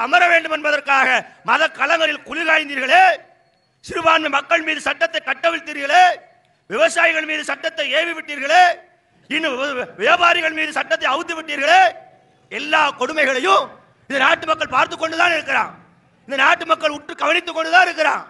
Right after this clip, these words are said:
ஆட்டை கடிச்சு, மாட்டை கடிச்சு, மனுஷனை கடிச்ச விதையாக இன்னைக்கு அங்க தொட்டு இங்க தொட்டு விவசாயிகளை நீங்கள் வீழ்த்த நினைக்கின்றீர்கள். ஆகவே விவசாயிகளுக்கான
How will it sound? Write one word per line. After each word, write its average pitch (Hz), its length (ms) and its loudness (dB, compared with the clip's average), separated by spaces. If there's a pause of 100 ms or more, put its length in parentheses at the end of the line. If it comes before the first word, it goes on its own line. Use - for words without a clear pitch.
(640)
ஆட்டை 294 240 0
கடிச்சு, 285 300 -6
மாட்டை 311 200 0
கடிச்சு, 302 340 -8
மனுஷனை 311 300 -6
கடிச்ச 302 300 -4
விதையாக 320 340 2 (640)
இன்னைக்கு 262 260 -2
அங்க 311 140 -4 (100)
தொட்டு 302 180 -4 (100)
இங்க 320 160 -2 (100)
தொட்டு 302 220 0 (340)
விவசாயிகளை 330 760 2
நீங்கள் 294 240 -2
வீழ்த்த 320 280 -4
நினைக்கின்றீர்கள். 285 600 -6 (240)
ஆகவே 285 300 2 (260)
விவசாயிகளுக்கான 320 880 0